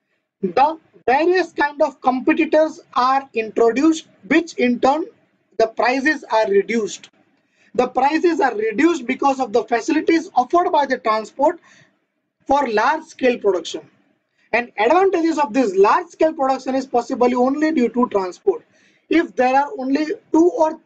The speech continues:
three production unit or two or three companies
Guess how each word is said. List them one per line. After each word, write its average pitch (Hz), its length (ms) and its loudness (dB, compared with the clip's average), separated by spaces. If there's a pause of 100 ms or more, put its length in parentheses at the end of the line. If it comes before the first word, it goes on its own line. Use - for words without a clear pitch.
three 381 260 4
production 277 580 -2
unit 247 300 0
or 247 200 0
two 311 60 0
or 302 200 2
three 339 200 2
companies 247 560 -2